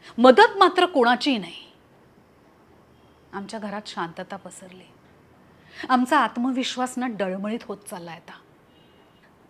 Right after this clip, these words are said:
जणू सगळ्यांच्या मनात एकच प्रश्न, "आपल्याच मुलीसोबत हे असं सतत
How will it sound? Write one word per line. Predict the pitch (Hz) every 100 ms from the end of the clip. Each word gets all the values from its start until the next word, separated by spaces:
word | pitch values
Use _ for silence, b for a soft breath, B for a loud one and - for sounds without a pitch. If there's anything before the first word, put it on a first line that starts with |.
| -
जणू | 254 294
सगळ्यांच्या | 311 220 240 285 302 320
मनात | 285 240 262 -
एकच | 311 311 370
प्रश्न, | - 339 - 247 247 _ _ _ _ _ _ _ _ _ _ _ _ B
"आपल्याच | 262 262 311 311 330
मुलीसोबत | 277 247 233 240 226 240 240
हे | 254
असं | 240 -
सतत | 247 - 240 - 247